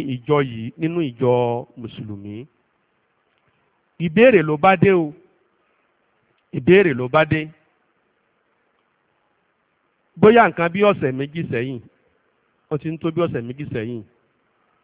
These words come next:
ni arákùnrin kan láti ìlú kan ló ní, "Ẹ dákun, àdìsí kan ń bẹ táwọn ti lọ gbé bá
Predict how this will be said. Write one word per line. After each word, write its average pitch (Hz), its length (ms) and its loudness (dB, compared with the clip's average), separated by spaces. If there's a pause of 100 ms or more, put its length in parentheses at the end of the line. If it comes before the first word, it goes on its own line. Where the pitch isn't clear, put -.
(460)
ni 143 220 -2 (1900)
arákùnrin 139 520 0
kan 117 220 -4 (1200)
láti 160 340 2
ìlú 127 240 -6
kan 113 240 -6 (1300)
ló 147 120 -2
ní, 151 220 -4 (480)
"Ẹ 139 160 0
dákun, 151 400 2 (1600)
àdìsí 190 380 2
kan 190 200 0
ń 185 100 -10
bẹ 170 140 4 (1000)
táwọn 190 280 4
ti 165 140 -4
lọ 160 140 6
gbé 160 220 0
bá 185 200 4